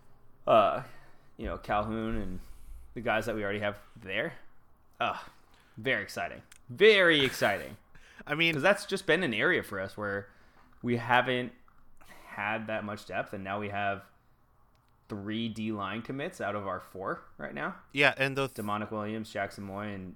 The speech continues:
Speaker 1: Nate Burrell.
Speaker 2: Mm-hmm.
Speaker 1: And
Speaker 2: And all three are, all three, I think, by the end of their high school career will be four stars.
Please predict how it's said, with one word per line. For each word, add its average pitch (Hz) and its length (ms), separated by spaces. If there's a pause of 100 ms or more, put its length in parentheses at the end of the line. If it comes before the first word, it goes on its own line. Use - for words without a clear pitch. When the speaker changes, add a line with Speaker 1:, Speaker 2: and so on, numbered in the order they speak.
Speaker 1:
Nate 98 200
Burrell. 98 380 (100)
Speaker 2:
Mm-hmm. 120 300
Speaker 1:
And 92 160 (640)
Speaker 2:
And 123 120
all 160 140
three 143 560 (560)
are, 139 200 (760)
all 156 140
three, 208 240
I 170 60
think, 180 200
by 160 120
the 143 180
end 135 220
of 143 160
their 127 260 (420)
high 127 180
school 160 220
career 170 320
will 123 200
be 120 140
four 110 240
stars. - 420